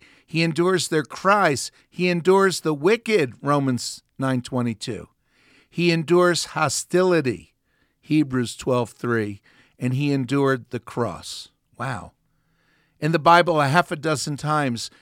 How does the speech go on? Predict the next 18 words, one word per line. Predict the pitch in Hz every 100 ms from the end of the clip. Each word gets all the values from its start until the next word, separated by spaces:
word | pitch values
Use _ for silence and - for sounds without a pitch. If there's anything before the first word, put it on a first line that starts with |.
| _ -
describes | 139 - - 151 147 -
God | 156 147 139
as | 127
slow | - 151 156 190
to | - 180
anger | 170 151 143 117 107 120 - _ _ _ _ _ _ -
and | 143 135
long-suffering. | 135 147 156 - - 139 - 127 120 95 - _ _ _ _ _ _ _ -
So | - 196
imagine | 185 208 240 220 233
if | 196 -
God | 185 185
is | 170 165
actually | 170 - 180 151
not | 135 139 151 -
slow | - 165 160
to | 165
anger, | 160 156 165 170 190